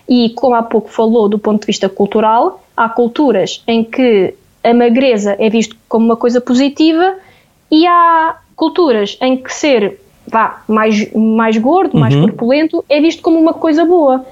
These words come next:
Speaker 1: Aliás, em tempos, ah, da Idade Média e do Renascimento, ah, o excesso de peso era considerado uma coisa positiva porque significava que a pessoa co-, tinha dinheiro suficiente para comer até ter excesso de peso.
Speaker 2: Exatamente.
Speaker 1: E ser gordo era ser bonito.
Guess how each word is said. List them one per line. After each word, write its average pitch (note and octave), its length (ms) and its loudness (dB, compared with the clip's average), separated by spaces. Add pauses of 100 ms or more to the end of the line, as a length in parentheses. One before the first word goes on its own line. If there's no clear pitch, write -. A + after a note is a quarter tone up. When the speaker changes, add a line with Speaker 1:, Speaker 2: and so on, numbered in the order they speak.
(140)
Speaker 1:
Aliás, A3+ 500 0 (240)
em A#3+ 180 0
tempos, G#3 760 -2
ah, F#3+ 560 0
da C4 160 -2
Idade G#3 240 -2
Média D4 320 2
e - 20 0
do A#3 100 0
Renascimento, C4+ 720 0 (300)
ah, E4+ 220 2
o - 40 0
excesso E4+ 340 -4
de - 40 -20
peso F4+ 340 0
era F#4 120 2
considerado F4 480 -2
uma B3 120 0
coisa C#4+ 220 0
positiva D#4+ 540 0
porque F4+ 220 -4
significava E4+ 380 0
que E4+ 100 -4
a - 20 -4
pessoa F4 260 -2
co-, D#4 280 -4
tinha D#4 240 2
dinheiro C#4 340 2
suficiente D4 680 0
para E4+ 220 0
comer F4 280 2
até F4 140 -2
ter F4 120 -2
excesso F4 300 -4
de - 60 -20
peso. C#4+ 400 0
Speaker 2:
Exatamente. A2+ 460 0
Speaker 1:
E A2 40 0
ser B3+ 140 2
gordo C#4+ 500 2
era E4 140 0
ser E4+ 180 0
bonito. D4+ 560 0